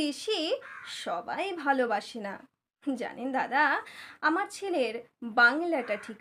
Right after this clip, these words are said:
আসে না। বাংলা ভাষা নিয়েই নাকি অ্যাংলা প্যাংলা সবাই মুগ্ধ। বাংলা যাদের মাতৃভাষা,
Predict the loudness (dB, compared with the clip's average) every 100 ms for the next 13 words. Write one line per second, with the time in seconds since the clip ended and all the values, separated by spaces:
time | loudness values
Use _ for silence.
0 | -6 -6 -10 -10 -12 _ _ -20 -20 -20
1 | -20 -20 -20 0 6 8 8 2 2 -2
2 | 0 4 6 6 6 6 6 2 -2 -2
3 | -6 -18 -2 2 4 4 8 8 8 4
4 | 2 2 0 -2 -4 -4 -2 4 4 4
5 | 2 -2 -6 -10 -12 -14 -14 -16 _ _
6 | _ _ -6 -2 -2 -4 -6 -4 -2 -4
7 | -4 -6 -8 -10 -8 -8 -6